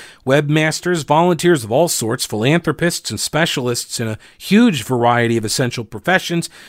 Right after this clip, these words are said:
who keep life functioning more or less. And let us not forget the unessential people, quote unquote, unessential, if it's even a correct and vicious term that it is, uh, who have innovated ways around the Great Suppression to continue to serve others, to keep the rent being paid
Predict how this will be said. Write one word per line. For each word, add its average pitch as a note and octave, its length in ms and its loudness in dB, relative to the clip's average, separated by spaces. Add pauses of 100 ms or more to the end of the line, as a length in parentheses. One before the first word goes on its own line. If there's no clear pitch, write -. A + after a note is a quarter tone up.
(140)
who D3 100 -2
keep G#3+ 320 -2
life D#3+ 400 -4
functioning C3 580 -4
more A#2+ 200 0
or A2 40 -2
less. - 360 -8 (340)
And A2+ 100 -4
let D#3+ 140 4
us G3+ 140 2
not F#3 180 2
forget C3+ 400 -2 (140)
the E3 160 0
unessential E3 580 0
people, F#2 360 -8
quote A2+ 220 0
unquote, G#2 460 -6
unessential, C3+ 640 0
if C3 160 0
it's B2 160 -4
even A#2+ 180 0
a G#2 40 -6
correct - 480 -4 (160)
and F2+ 140 -8
vicious A2 360 0
term B2 300 -2
that A2 120 -4
it A2+ 60 -2
is, F3 200 4 (380)
uh, D3 240 0
who F#3+ 100 4
have D#3+ 180 2
innovated F#3+ 520 2
ways E3+ 440 -2
around D#3+ 540 0
the C#3 80 -2
Great B2 260 -4
Suppression - 560 -8
to - 100 -6
continue G#3+ 480 0
to A#2+ 120 -6
serve A#2 420 -4
others, F#3 400 2 (300)
to C3+ 80 -2
keep - 320 -4
the B2+ 80 0
rent D3 340 2
being A2+ 300 -2
paid F3+ 420 2